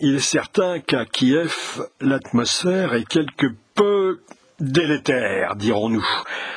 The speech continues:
Le chef d'état-major ukrainien, Zaloujny, ouvertement opposé à Zelensky, a carrément avoué que la contre-offensive avait totalement échoué. Et il sera limogé en février vingt-quatre.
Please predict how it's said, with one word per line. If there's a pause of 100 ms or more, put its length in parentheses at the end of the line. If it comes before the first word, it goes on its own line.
Le
chef
d'état-major
ukrainien,
Zaloujny, (800)
ouvertement
opposé (480)
à
Zelensky,
a
carrément
avoué
que (360)
la
contre-offensive
avait
totalement
échoué. (540)
Et
il
sera
limogé (380)
en
février
vingt-quatre.